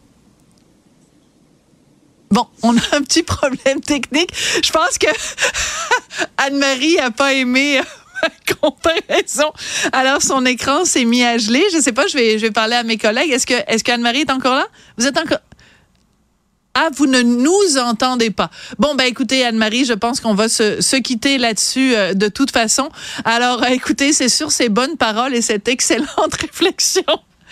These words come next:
sur la beauté physique de Camilla Parker Bowles. Je pense qu'elle nous écoute, Camilla Parker Bowles, et elle a pas aimé que je la compare à un épagnol mouillé. Puis là, elle a décidé de couper la ligne d'Anne-Marie Ménard pour se venger.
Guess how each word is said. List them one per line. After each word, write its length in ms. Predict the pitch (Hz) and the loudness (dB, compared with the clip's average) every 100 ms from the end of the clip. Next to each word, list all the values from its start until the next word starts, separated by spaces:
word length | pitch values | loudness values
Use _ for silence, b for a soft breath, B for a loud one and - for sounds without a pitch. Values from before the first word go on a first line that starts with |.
| B B B | B B B
sur 240 | 320 - 466 | 0 0 2
la 140 | 311 | 0
beauté 400 | 254 269 294 339 339 | 2 2 2 2 2
physique 420 | 302 240 302 262 | 2 2 2 2
de 80 | 233 | 0
Camilla 380 | 254 247 254 | 0 0 -2
Parker 300 | 262 254 233 | 0 0 0
Bowles. 200 | 220 285 277 B B B | 2 0 -2 B B B
Je 160 | 226 - | -2 0
pense 240 | 403 480 | -2 0
qu'elle 340 | 277 226 226 | -2 0 0
nous 220 | 226 214 214 | 2 2 0
écoute, 300 | - 226 220 - | 0 -4 -4 -4
Camilla 340 | - 190 190 202 | -2 0 0 0
Parker 280 | 214 190 | 0 2
Bowles, 320 | 185 214 311 240 | 2 2 0 -2
et 240 | 214 226 226 | 0 0 2
elle 180 | 220 202 | 0 0
a 60 | |
pas 200 | 190 285 | 0 0
aimé 280 | 294 220 254 | 0 0 0
que 40 | 294 | 0
je 60 | |
la 100 | 208 | -2
compare 380 | 208 196 190 - - - - _ - | -2 -2 -2 -2 -10 -14 -18 _ 0
à 60 | |
un 380 | 202 202 196 196 | 2 4 4 4
épagnol 460 | 226 226 220 220 247 | 4 2 0 2 2
mouillé. 460 | 233 214 214 302 B B B - | 4 4 4 2 B B B 0
Puis 100 | 240 | 2
là, 140 | 262 | 2
elle 60 | 240 | 2
a 100 | 202 | 0
décidé 800 | 175 294 359 - 247 202 247 269 B B - | 2 2 2 0 0 2 0 -4 B B -2
de 140 | 208 - _ | -2 -2 _
couper 440 | - 453 - 330 | -2 -2 0 2
la 180 | 294 233 | 2 2
ligne 320 | 220 233 247 | 2 0 2
d'Anne-Marie 460 | 208 196 190 185 208 | 2 4 2 2 2
Ménard 420 | 196 185 190 240 220 _ _ _ _ _ _ _ _ _ _ | 4 4 0 -2 -8 _ _ _ _ _ _ _ _ _ _
pour 160 | - - | -2 0
se 100 | 208 | 0
venger. 460 | 175 170 151 175 | 2 2 2 0